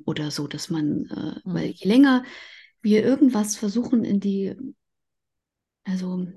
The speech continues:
Speaker 1: ich sag mal so, wenn das Ziel die Freundschaft ist, ist wirklich, und ich weiß, das klingt vom Kopf ganz einfach und es ist emotional überhaupt nicht einfach, wirklich loszulassen, jemanden aus dem Leben f-, zu verbannen, damit er wirklich wiederkommen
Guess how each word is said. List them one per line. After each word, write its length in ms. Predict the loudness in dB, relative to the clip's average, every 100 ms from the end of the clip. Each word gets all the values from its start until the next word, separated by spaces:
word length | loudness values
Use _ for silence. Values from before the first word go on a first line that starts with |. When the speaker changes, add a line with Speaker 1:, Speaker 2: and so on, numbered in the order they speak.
| -16
Speaker 1:
ich 140 | -16 -6
sag 140 | -2
mal 100 | 0
so, 120 | 2
wenn 120 | 0 -2
das 160 | -2
Ziel 160 | -2 0
die 80 | 0
Freundschaft 640 | 0 4 4 2 -6 -4
ist, 320 | -6 -6 -14 -20 -20 -20 -20 _ _
ist 220 | -6 0
wirklich, 460 | 2 2 0 -2 -2
und 120 | -2
ich 160 | 0
weiß, 200 | 0 -2
das 240 | -2 -10 -6
klingt 240 | -2 -2
vom 160 | -2 -4
Kopf 260 | -6 -8
ganz 240 | -2 -2 -2
einfach 460 | -2 -2 -2 -4
und 100 | 0
es 160 | -2 -2
ist 220 | -6 -8 -10 -6
emotional 680 | -2 -2 -2 -2 0 0
überhaupt 340 | -2 -2 -2 -2
nicht 200 | -4 -2
einfach, 320 | -4 -4 -6
wirklich 380 | 0 0 0 0
loszulassen, 560 | 0 0 0 -2 -2 -6
jemanden 360 | -2 0 0 -4
aus 120 | -4
dem 160 | -4
Leben 280 | -2 -2 -4
f-, 140 | -8 -10
zu 140 | -10
verbannen, 580 | -8 -4 0 4 4 4 -2 -20 -20 -4
damit 280 | 2 4 4
er 100 | 2
wirklich 320 | 0 -4 -6
wiederkommen 640 | -4 -4 -6 -6 -6 -8